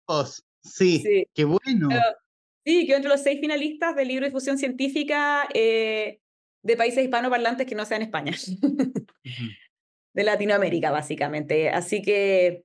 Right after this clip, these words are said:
Speaker 2: no, súper emocionante. Eso que, <laughs> eso sí que es una señal positiva, yo diría. Así que, no, contenta.
Speaker 1: Eh, mm, habla-, hab-, hablaste de recomendación también porque un, un amigo librero de la que leo de Parque Forestal que me lo recomendó cuando tuvo el libro,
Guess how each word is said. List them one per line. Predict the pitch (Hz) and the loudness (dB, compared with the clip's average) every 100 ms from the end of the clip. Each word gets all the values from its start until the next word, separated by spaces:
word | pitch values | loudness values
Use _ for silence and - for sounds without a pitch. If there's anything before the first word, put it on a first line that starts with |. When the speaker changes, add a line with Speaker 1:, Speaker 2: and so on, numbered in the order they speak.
| _ _ _ - | _ _ _ -4
Speaker 2:
no, | 208 262 226 | 2 4 2
súper | 175 220 214 | 0 -2 0
emocionante. | 214 214 214 202 220 233 240 233 233 226 226 | -2 -2 -2 -2 -2 -2 -2 -2 -2 -2 0
Eso | 247 | 0
que, | 302 339 302 262 | 2 2 0 -4
<laughs> | - | -2
eso | 277 269 | -2 -2
sí | 262 | 0
que | 247 | 2
es | |
una | 247 240 240 226 | 2 0 0 0
señal | 233 220 220 | -2 -2 -4
positiva, | - 277 269 269 - | -4 -4 0 0 0
yo | 214 | -2
diría. | 208 208 214 | -4 -4 -4
Así | 208 202 | -4 -6
que, | 175 165 175 | -4 -6 -6
no, | 196 226 392 | -8 -6 -2
contenta. | 165 - 156 226 226 _ _ _ _ _ _ _ - - _ _ _ _ _ | -2 -4 -6 -10 -16 _ _ _ _ _ _ _ -20 -20 _ _ _ _ _
Speaker 1:
Eh, | 143 - _ - | -14 -14 _ -8
mm, | 147 139 123 | -6 -6 -6
habla-, | 123 139 160 160 | -2 0 0 0
hab-, | 156 143 | -2 -2
hablaste | - 131 143 180 | -6 -6 -4 -4
de | |
recomendación | 170 165 156 143 131 151 160 | -2 0 0 0 -2 -2 -2
también | 151 139 143 | 0 0 0
porque | 147 151 - _ | -2 -4 -8 _
un, | 139 151 160 | -2 -2 0
un | 151 | 0
amigo | 151 151 170 | 2 2 0
librero | 151 135 135 143 143 | 0 0 0 0 -2
de | 135 | -2
la | 123 | -4
que | 120 | -4
leo | 117 127 | -2 0
de | 131 127 | 0 -2
Parque | 123 123 - | -4 -6 -8
Forestal | 127 117 - 131 | -6 -6 -6 -2
que | 143 | 2
me | 139 | 4
lo | 131 | 2
recomendó | 127 123 117 113 127 | 0 0 0 -2 0
cuando | 139 127 | 0 -2
tuvo | 120 131 | -2 0
el | 131 | 2
libro, | 135 139 135 139 | 2 2 2 0